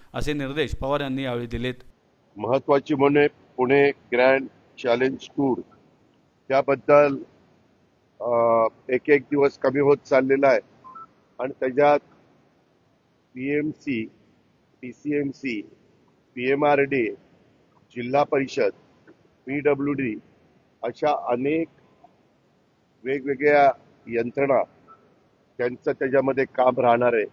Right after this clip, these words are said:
Speaker 2: त्याचे रूट वगैरे आम्ही सगळे फिक्स केलेले आहेत. आम्ही आज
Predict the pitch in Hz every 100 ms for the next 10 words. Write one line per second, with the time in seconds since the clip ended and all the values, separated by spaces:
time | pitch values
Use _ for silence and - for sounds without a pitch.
0 | _ _ _ 117 110 117 131 147 139 127
1 | 139 135 131 131 - 123 127 - 120 _
2 | 123 120 120 104 - _ _ _ _ _
3 | 117 139 139 135